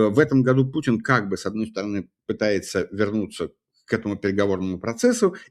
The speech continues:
и для этого ему нужно создать декорацию, что он как, как бы может все захватить, и, м, э, и поэтому ему не нужны, м, не, не нужны никакие там переговоры, либо «Уступайте мне», либо «Вот я захвачу все к февралю». М,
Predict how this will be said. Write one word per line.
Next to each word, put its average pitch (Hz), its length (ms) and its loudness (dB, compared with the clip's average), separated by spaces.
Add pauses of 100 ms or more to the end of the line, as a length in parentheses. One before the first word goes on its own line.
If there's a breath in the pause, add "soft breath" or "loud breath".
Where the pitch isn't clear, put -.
(100)
и 190 360 2
для 113 260 4
этого 131 380 4
ему 110 200 4
нужно 127 300 2
создать 113 400 0
декорацию, 135 600 -6
что - 160 -8
он 135 220 -4 (340)
как, 127 300 0
как 110 260 0
бы 98 80 -2
может 107 420 0
все 123 180 0
захватить, 101 640 -2 (340)
и, 190 340 -2 (240)
м, 113 460 0
э, 107 340 2 (120)
и 110 100 0
поэтому 135 380 0
ему 123 140 4
не 120 100 4
нужны, 120 440 0 (120)
м, 90 360 -6
не, 110 160 0
не 113 80 2
нужны 117 240 0
никакие 92 460 -2
там 80 260 -8 (280)
переговоры, 131 540 4
либо 123 280 2
«Уступайте 143 540 -2
мне», 113 180 0
либо 127 240 0
«Вот 110 180 -4
я 107 120 0
захвачу 98 440 -8
все - 240 -12
к - 140 -16
февралю». 87 440 -6 (540 loud breath)
М, 107 380 -2